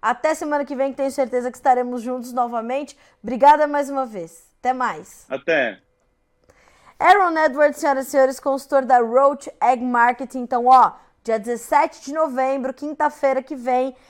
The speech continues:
Speaker 1: tem novo, ahn, nova turma do curso do Aaron de desenvolvimento do plano comercial. Cento e noventa e nove reais,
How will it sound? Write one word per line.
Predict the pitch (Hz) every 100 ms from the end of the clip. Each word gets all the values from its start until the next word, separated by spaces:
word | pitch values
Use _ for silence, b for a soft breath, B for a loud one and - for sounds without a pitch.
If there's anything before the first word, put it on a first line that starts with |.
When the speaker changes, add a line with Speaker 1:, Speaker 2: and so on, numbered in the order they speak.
| b _
Speaker 1:
tem | 269 269
novo, | 254 262 277 302 269 320 320 -
ahn, | 262 254 254 247 247 240 240 233
nova | 247 262 285
turma | 302 302 302 285
do | 285
curso | 277 - 269 - 277
do | 269
Aaron | 247 240 254 254 269
de | 214 226 277 b b b -
desenvolvimento | 269 277 285 269 285 285
do | 247
plano | 240 277 277 285
comercial. | 285 302 302 294 302 - - 294 262 240 226 b b
Cento | _ - - 320 339 370
e |
noventa | 302 285 262
e | 262
nove | 233 233
reais, | 226 226 233